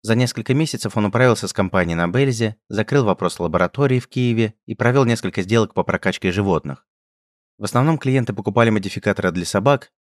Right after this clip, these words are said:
но были и более экзотические варианты. Самый неожиданный —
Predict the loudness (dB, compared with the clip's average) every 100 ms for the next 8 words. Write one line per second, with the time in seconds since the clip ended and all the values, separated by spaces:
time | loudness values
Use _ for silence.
0 | _ -6 0 0 0 2 2 2 -2 -6
1 | -8 -8 -6 -4 -2 -2 -4 -12 -20 _
2 | _ -4 -2 0 0 -2 -2 -2 -2 -4